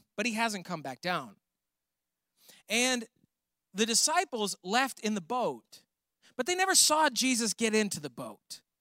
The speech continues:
So they don't know what's going on, but they think, "We don't know where he is." I guess in the middle of the night, some other boats had arrived on shore. Some fishermen had arrived on shore. And so the people start getting into those boats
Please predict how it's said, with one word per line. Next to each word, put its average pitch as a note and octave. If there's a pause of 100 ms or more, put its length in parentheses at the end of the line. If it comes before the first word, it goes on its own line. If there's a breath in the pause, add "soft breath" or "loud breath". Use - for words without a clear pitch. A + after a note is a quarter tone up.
(120)
So -
they A#3
don't C4+
know A#3+
what's G3
going D3+
on, A#2
but D3
they F#3+
think, A3+ (400 loud breath)
"We D#4+
don't D#4
know G#3+
where F#3
he E3+
is." G#3 (280 soft breath)
I A3
guess C4
in C4+
the A#3+
middle A3+
of G3+
the G3+
night, G3+
some F#3
other G3
boats G3+
had F#3+
arrived F3
on D#3+
shore. F#3+
Some D#3
fishermen F3+
had E3
arrived D3
on C#3+
shore. G3 (300 loud breath)
And F3+
so A3+
the G#3
people D4
start G#3
getting G#3+
into G3+
those F3+
boats E3+